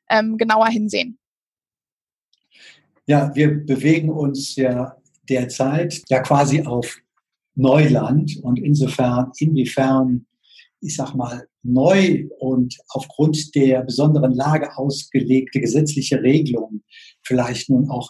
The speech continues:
Speaker 2: angepasst werden in der Praxis. Das wird später noch mal irgendwann justiziabel werden. Und mit welchem Ausgang, das wird offen sein.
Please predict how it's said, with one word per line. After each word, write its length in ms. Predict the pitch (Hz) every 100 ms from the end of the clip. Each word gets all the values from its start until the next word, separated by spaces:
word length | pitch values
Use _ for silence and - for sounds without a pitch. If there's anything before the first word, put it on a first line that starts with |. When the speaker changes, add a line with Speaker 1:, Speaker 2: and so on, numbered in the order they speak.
| -
Speaker 2:
angepasst 580 | 160 156 147 123 - 117
werden 260 | 113 123
in 100 | 123
der 140 | 117 -
Praxis. 360 | - 123 - -
Das 220 | 143 147
wird 200 | 165 -
später 380 | - 170 175 185
noch 160 | 180
mal 120 | 175 175
irgendwann 380 | 175 160 170 160
justiziabel 720 | 160 180 - 180 156 123 -
werden. 180 | 113 -
Und 100 | _
mit 240 | _ - 139
welchem 300 | 135 143 147
Ausgang, 340 | 143 139 - 165
das 220 | 151 -
wird 160 | 170 -
offen 240 | - 123
sein. 160 | -